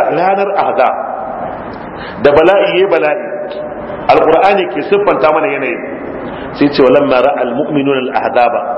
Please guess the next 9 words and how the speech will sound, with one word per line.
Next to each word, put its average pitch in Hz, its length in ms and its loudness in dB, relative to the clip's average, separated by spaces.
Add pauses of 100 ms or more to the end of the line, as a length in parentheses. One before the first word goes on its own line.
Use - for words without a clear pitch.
(460)
qalu 151 380 4
hadha 160 380 4
ma 165 160 0
wa'adana 143 340 -2
Allahu 135 260 0
wa 113 120 -2
rasuluhu." 107 460 -4 (760)
Yayin 165 400 4
da 175 120 4